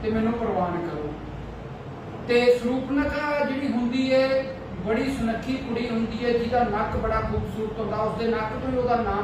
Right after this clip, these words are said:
ਪਿਆ ਹੁੰਦਾ ਸਰੂਪਨਖਾ। ਤੇ ਲਕਸ਼ਮਣ ਜੀ ਗੁੱਸੇ ਦੇ ਵਿੱਚ ਆ ਕੇ ਉਹਦਾ ਨੱਕ ਵੱਢ ਦਿੰਦੇ ਆ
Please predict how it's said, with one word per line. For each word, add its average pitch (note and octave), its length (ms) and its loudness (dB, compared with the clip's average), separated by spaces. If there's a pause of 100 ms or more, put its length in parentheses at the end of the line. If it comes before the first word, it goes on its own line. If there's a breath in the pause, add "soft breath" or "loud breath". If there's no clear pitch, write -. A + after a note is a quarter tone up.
ਪਿਆ G#3+ 120 2
ਹੁੰਦਾ G#3+ 280 0
ਸਰੂਪਨਖਾ। E3+ 640 -4 (760)
ਤੇ C4 60 6
ਲਕਸ਼ਮਣ C4 520 6
ਜੀ - 160 0
ਗੁੱਸੇ B3 340 2
ਦੇ B3 220 4
ਵਿੱਚ A#3 120 2
ਆ A#3+ 80 4
ਕੇ A3+ 200 0
ਉਹਦਾ A#3+ 140 2
ਨੱਕ G#3 320 -2
ਵੱਢ G#3 300 0
ਦਿੰਦੇ A3 320 2
ਆ G#3+ 280 2